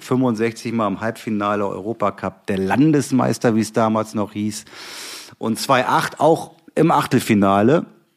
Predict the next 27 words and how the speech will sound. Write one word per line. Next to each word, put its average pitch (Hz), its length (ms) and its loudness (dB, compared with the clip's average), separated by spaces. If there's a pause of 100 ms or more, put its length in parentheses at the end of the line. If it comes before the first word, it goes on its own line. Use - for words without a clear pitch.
Und 101 120 -4
da 113 120 0
ist 117 160 -6
Liverpool 117 460 2
relativ 113 640 0
easy 135 380 2
durchgegangen 135 880 0 (160)
mit 113 200 -6
eins 113 320 -8
null 120 100 -2
und 113 260 -8
zwei 110 360 -2
null. 143 340 0 (1080)
Relativ 107 520 -6
easy. 113 420 -6 (400)
Da 107 380 -2
wäre 110 160 -2
ich - 220 -10
jetzt 110 400 -8
für 107 260 -6 (320)
diese 131 320 0
Auseinandersetzung 110 1160 -2
vorsichtig 85 800 -8 (500)
und 135 160 -2
bin 135 180 4
sehr 143 180 4
gespannt. 113 600 0